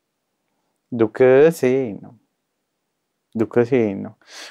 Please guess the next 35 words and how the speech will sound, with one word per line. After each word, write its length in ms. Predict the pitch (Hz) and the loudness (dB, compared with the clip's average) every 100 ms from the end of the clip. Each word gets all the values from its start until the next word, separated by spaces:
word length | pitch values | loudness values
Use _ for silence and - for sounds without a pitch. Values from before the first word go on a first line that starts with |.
| - | -4
මම 220 | 123 120 | 0 2
දැක්කා 360 | 113 113 143 135 | 2 2 -2 0
මේ 200 | 117 110 | 0 2
බුද්ධ 260 | 113 110 | 0 0
දේශනාවේ 500 | 113 120 127 113 110 | 2 0 0 0 0
තියෙන 280 | 107 107 113 | -2 -4 -2
ඔය 160 | 143 107 | 0 0
දුකසේ 540 | 101 101 147 131 135 | -2 0 0 2 2
ඉඳ 220 | 117 113 110 | 2 0 -2
ගත්තට 460 | 101 98 - 98 | 0 -2 -4 -10
පස්සේ, 320 | 92 95 117 | -8 -6 -6
තැවි 340 | 113 110 110 123 | -4 0 2 2
තැවි, 340 | 113 98 98 117 _ _ _ 120 | 2 0 -2 -10 _ _ _ -2
මූණු 340 | 117 123 120 | 2 2 2
එල්ලගෙන 400 | 110 110 113 110 | 4 4 2 -2
ඉඳ 220 | 107 107 | -4 -6
ගත්තට 460 | 107 104 104 113 110 | -2 -2 -4 -8 -4
පස්සේ, 340 | 127 131 208 233 _ - - | -4 -2 -4 -4 _ -20 -4
එයා 200 | 117 120 | 0 2
මනුස්ස 360 | 117 110 127 - | 2 0 0 0
ලෝකේ 320 | 147 151 151 | 2 2 2
දුක 260 | 120 113 113 | 0 0 0
රැස් 280 | 113 107 - | 2 0 0
කරනවා 420 | 98 87 87 87 | -2 -2 -4 -10
කියනවා. 340 | - 90 95 - _ _ _ - | -10 -10 -10 -18 _ _ _ -2
දුක 180 | 113 120 | -2 2
රැස් 280 | 113 107 - | 2 0 -2
කළා 340 | 117 104 104 | -2 -2 -2
මැරුණාට 480 | 101 107 107 104 104 | -2 -2 -2 -6 -6
පස්සේ 300 | 98 - 104 | -8 -8 -10
දුක 280 | 101 110 139 | -4 -2 -2
තියෙන 320 | 120 117 113 117 | -2 -8 -8 -6
ලෝකයකට 500 | 104 101 107 104 104 | -4 -4 -8 -10 -10
යනවා 280 | 98 98 98 | -10 -10 -12
කියනවා. 360 | 98 - - | -14 -16 -20